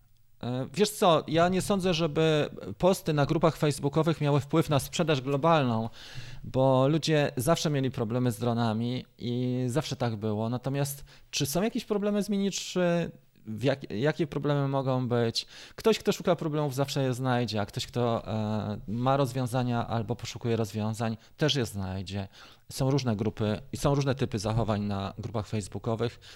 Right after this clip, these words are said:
Na pewno nie ma się z tym co sugerować. E, z dwóch kilometrach można wypatrzy-, z dwóch kilometrów.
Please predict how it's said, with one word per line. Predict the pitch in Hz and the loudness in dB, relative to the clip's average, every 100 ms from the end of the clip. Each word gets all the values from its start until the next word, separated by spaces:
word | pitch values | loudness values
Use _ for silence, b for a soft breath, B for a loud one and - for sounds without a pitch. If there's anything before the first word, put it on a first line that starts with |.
| B 110 | B -8
Na | 113 | -4
pewno | 123 | -2
nie | 135 | -2
ma | 120 113 | 0 0
się | 117 | -4
z | - | -6
tym | 104 104 | -8 -8
co | 104 113 | -6 -6
sugerować. | - 104 95 92 87 - B B B B B B | -6 -6 -6 -6 -8 -10 B B B B B B
E, | 123 | -4
z | - | -4
dwóch | 135 180 - | 2 2 2
kilometrach | - 147 160 160 156 - | -2 0 0 0 -2 -2
można | 139 139 139 135 113 | -2 0 2 2 -2
wypatrzy-, | 131 131 - - - | 0 0 0 -4 -6
z | 107 | -4
dwóch | 147 - | -4 -2
kilometrów. | 139 139 143 | -2 0 -2